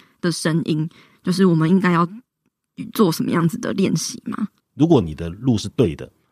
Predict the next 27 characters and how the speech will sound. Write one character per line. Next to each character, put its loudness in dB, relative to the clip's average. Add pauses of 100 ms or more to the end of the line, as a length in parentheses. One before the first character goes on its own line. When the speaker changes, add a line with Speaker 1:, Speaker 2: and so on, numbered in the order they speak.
Speaker 2:
或 2
如 2
果 4
你 0
正 4
是 0 (100)
on -4
the -4
way， 0 (400)
你 -2
正 2
在 2
on -6
the -4
way， -4 (640)
你 -2
会 4
有 4
哪 -2
些 -8 (580)
可 -6
能 -6
性 -2
的 -8
结 -12
果？ -14 (120)
Speaker 1:
嗯。 4